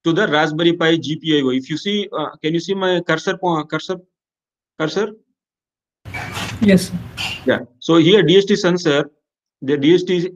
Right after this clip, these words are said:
Speaker 1: eleven sensor here, this is a digital humidity and temperature sensor connected to the, uh, G P I O, G P I O pins of my Raspberry Pi directly instead of Arduino board. There is no requirement for Arduino. Why? What is the reason behind?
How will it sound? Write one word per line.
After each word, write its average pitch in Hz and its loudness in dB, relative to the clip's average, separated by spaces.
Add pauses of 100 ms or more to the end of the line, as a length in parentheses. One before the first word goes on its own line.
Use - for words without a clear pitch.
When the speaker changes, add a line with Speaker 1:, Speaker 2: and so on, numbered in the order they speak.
Speaker 1:
eleven 170 2
sensor 143 -2
here, 127 0
this 143 -2
is 143 0
a 135 0
digital 147 -4
humidity 165 2
and 156 -2
temperature 143 -2
sensor 127 -8 (380)
connected 175 -2
to 165 4
the, 170 -2 (500)
uh, 123 -4 (180)
G 151 2
P 175 4
I 156 8
O, 143 8
G 123 -4
P 156 2
I 156 6
O 151 6
pins 151 0
of 143 0
my 170 -2
Raspberry 131 0
Pi 127 -2
directly 110 -8 (340)
instead 151 0
of 151 2
Arduino 135 2
board. 104 -2 (140)
There 156 4
is 165 4
no 196 4
requirement 185 4
for 175 0
Arduino. 143 2
Why? 175 0 (840)
What 151 0
is 156 0
the 165 6
reason 165 4
behind? 170 0